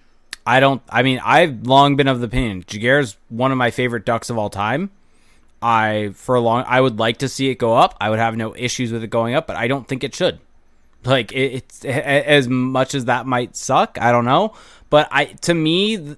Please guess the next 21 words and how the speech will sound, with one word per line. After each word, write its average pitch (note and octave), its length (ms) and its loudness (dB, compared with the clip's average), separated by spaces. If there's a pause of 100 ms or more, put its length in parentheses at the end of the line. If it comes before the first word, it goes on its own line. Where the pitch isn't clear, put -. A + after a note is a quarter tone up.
(140)
a D3 100 4
n-, C#3+ 500 0
number D#3 340 0
retirement C3 760 0 (120)
is B2 240 -2
a, A2+ 360 0 (680)
is C3 180 -2
a C3 60 4
very B2+ 380 2
specific B2 560 -6
player. A2 320 0
And G2+ 100 -4
I A#2+ 200 0
also C3+ 400 2
am C3 100 2
of A#2+ 140 0
the C3 60 0
opinion B2+ 320 -2
Scott C3+ 260 -4
Niedermayer's C3 460 0
number E2+ 320 -10